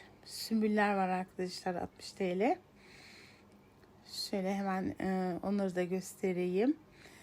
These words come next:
Yakından hemen şurada bir tane orkide gözüme çarptı.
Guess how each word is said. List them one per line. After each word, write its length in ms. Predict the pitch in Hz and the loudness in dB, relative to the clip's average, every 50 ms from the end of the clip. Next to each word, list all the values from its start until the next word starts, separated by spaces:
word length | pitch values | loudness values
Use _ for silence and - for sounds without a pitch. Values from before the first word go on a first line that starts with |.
| - - - - - - - - - - - | -20 -20 -20 -20 -20 -20 -20 -20 -16 -8 -6
Yakından 580 | 202 190 - - - 196 190 185 190 208 220 220 | -6 -6 -6 -4 -2 0 2 2 2 2 2 0
hemen 320 | 214 214 202 196 202 214 | 0 2 2 2 2 0
şurada 340 | 208 - - 202 185 190 185 | -2 -2 -2 0 0 2 2
bir 100 | 202 190 | 0 -2
tane 240 | - 202 190 190 190 | 0 0 0 2 2
orkide 540 | 202 196 190 - - 180 - 220 262 294 294 - - - - - - - - - | 0 0 -2 -4 -2 4 6 6 6 6 2 -4 -20 -20 -20 -20 -20 -14 -4 2
gözüme 400 | 214 208 185 170 180 202 214 214 | 2 2 2 2 0 0 0 0
çarptı. 680 | 214 - 226 208 202 196 196 - - - 208 202 | 2 4 4 6 6 4 2 -2 0 2 2 2